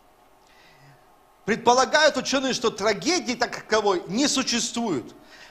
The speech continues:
пока мы обстоятельства или ситуацию, в которую мы попали, не проводим через собственное «я».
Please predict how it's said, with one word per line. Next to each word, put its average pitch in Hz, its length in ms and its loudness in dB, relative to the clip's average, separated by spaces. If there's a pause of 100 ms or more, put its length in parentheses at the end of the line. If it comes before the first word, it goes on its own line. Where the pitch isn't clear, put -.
пока 233 340 6
мы 240 400 0
обстоятельства 196 920 0
или 202 200 -4
ситуацию, 196 580 2
в - 20 -12
которую 175 420 -2 (240)
мы 185 140 -2
попали, 175 520 2 (320)
не 190 160 -2
проводим 247 640 2
через 214 380 -4
собственное 190 720 2
«я». 151 360 0